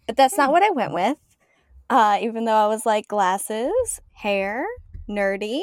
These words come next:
Speaker 1: let's do it." Honestly, I've, I, I modeled him off of his avatar, not necessarily him as a person.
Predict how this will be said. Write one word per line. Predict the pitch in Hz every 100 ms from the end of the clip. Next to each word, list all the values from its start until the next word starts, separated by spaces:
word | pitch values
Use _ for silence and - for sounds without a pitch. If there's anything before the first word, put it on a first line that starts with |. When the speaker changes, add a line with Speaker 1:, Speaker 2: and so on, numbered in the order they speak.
| 508 -
Speaker 1:
let's | 202 -
do | - 196
it." | 233 349 - _ _ _
Honestly, | 220 330 453 - 392 349 -
I've, | 220 254 240 -
I, | 175 208 - -
I | 220 226 220 - - _ _ _ _ - _ _ _ _ -
modeled | 233 233 247
him | 233
off | 202 202
of | 185
his | 190 165
avatar, | 165 151 - 147 123
not | 156
necessarily | - 160 170 - 117 123
him | 175 69 95
as | -
a |
person. | 185 170 - -